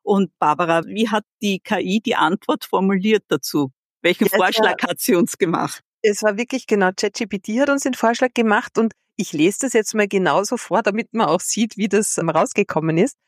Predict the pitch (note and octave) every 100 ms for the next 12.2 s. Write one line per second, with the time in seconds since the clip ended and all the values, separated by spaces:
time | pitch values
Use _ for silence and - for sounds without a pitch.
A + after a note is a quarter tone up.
0 | _ _ - G#3 - E3 F#3+ A#3+ B3 -
1 | G#3 A3+ G#3 - F#3 B3 A3+ - C#3+ E3
2 | G#3 G3 A#3+ - - C4 - F#3 E3 F3+
3 | A3+ G#3+ F#3+ F#3 - - C3+ F#3 A3+ E3
4 | F3+ B3 - F#3 F3 E3+ F3 - A3 D4
5 | G#3 E3+ E3 C#3 C#3 - - G#3+ - _
6 | _ - F#3 F3 - - B3 - G#3 F3+
7 | E3+ E3 C#3+ C3+ E3+ - G#3 F#3 D3 D3+
8 | - - C#3 - _ _ _ _ - A#3
9 | C4+ C4+ G3+ F#3+ F#3 - A3 C#4+ F4+ -
10 | - G3 - E3 C#3 G#3+ A#3 A3 G#3+ G3
11 | - F3+ F#3+ F#3 F3+ E3+ - F3 A3+ A3
12 | - -